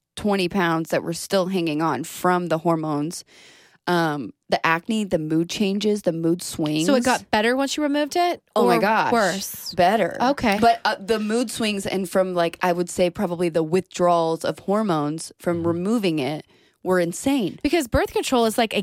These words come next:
Speaker 2: common go-to for doctors and teenagers, not for birth control, but for acne.
Speaker 1: Right.
Speaker 3: Acne,
Speaker 2: Yeah.
Speaker 3: yeah.
Speaker 2: It's
Speaker 1: Yeah.
Speaker 2: like a common
Speaker 3: Yeah.
Speaker 2: prescription for that.
Speaker 1: Yeah.
Speaker 3: Yeah. It, yeah. And there, <laughs> There's so many things that makes my,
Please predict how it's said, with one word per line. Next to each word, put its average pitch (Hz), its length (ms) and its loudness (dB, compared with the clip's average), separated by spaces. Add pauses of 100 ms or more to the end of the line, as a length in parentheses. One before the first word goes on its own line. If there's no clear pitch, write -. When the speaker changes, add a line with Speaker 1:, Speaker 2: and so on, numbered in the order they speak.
Speaker 2:
common 202 960 0
go-to 196 720 0
for 202 160 -4
doctors 208 520 0
and 175 160 -4
teenagers, 190 1040 0
not 247 360 2
for 196 320 -4 (100)
birth 427 320 0
control, 202 540 0
but 190 200 -6
for 190 300 -4
acne. 226 560 -4
Speaker 1:
Right. 170 140 2
Speaker 3:
Acne, 101 360 -8
Speaker 2:
Yeah. 233 160 0
Speaker 3:
yeah. 165 180 0
Speaker 2:
It's - 60 -10 (180)
Speaker 1:
Yeah. 175 100 4
Speaker 2:
like 202 100 0
a - 20 -6
common 196 640 -2 (760)
Speaker 3:
Yeah. 104 80 0
Speaker 2:
prescription 185 340 -2
for 196 80 -6
that. 170 240 -4
Speaker 1:
Yeah. 175 220 2 (420)
Speaker 3:
Yeah. 95 220 2
It, 98 280 0 (720)
yeah. 98 260 2
And 95 160 2
there, 95 360 -2
<laughs> - 0 - (240)
There's 113 240 -2
so 127 100 2
many 110 160 2
things 101 200 -2
that 98 80 -2
makes 98 320 -4
my, 92 260 -4